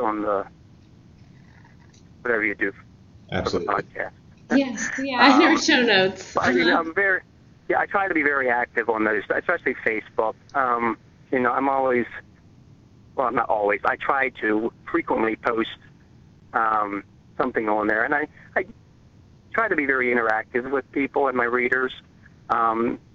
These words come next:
Speaker 1: I have a real core of readers who I'm very interactive with, and, um, they look at me as a friend, and I look at them as friends.
Speaker 3: Hmm.
Speaker 1: Um, so, yeah, I mean, you know, please look me up on Facebook. Uh, find me, ask questions,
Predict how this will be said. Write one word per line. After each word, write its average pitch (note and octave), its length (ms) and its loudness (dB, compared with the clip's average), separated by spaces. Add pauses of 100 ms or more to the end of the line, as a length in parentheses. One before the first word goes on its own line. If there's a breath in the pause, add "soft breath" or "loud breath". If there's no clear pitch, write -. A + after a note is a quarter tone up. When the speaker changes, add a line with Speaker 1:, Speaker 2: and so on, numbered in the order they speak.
(120)
Speaker 1:
I C3 100 0
have C3+ 180 -2
a B2 140 0
real B2+ 260 0 (220)
core C#3+ 360 0
of A#2+ 100 -4
readers B2 460 0
who A2 220 0 (140)
I'm G#2+ 140 -4
very C3 260 0
interactive A#2 540 -2
with, B2 240 0 (100)
and, G#2 260 -2 (540 loud breath)
um, G#2+ 520 -2 (880)
they C#3 200 -2
look C#3 180 -2
at C3 60 0
me B2+ 100 0
as B2 80 -4
a B2 60 -2
friend, A#2+ 320 -2
and A#2+ 80 0
I A#2+ 40 0
look B2+ 140 -2
at D3+ 60 -2
them F#3+ 160 -2
as A2+ 120 -4 (420)
friends. F#2+ 360 -2 (280)
Speaker 3:
Hmm. A#3+ 280 -2 (180)
Speaker 1:
Um, G#2+ 460 0 (720)
so, E3 300 -2 (540)
yeah, D3 260 2
I - 40 -2
mean, A2 240 -6
you C3 120 0
know, A#2+ 100 0
please C3 360 -2
look B2+ 160 -2
me C3 80 2
up B2+ 180 -2
on A2 100 -2 (100)
Facebook. G#2+ 560 -2
Uh, G2+ 360 0 (720)
find A#2+ 260 0
me, A#2 140 0
ask A2+ 240 -2
questions, A#2+ 500 -4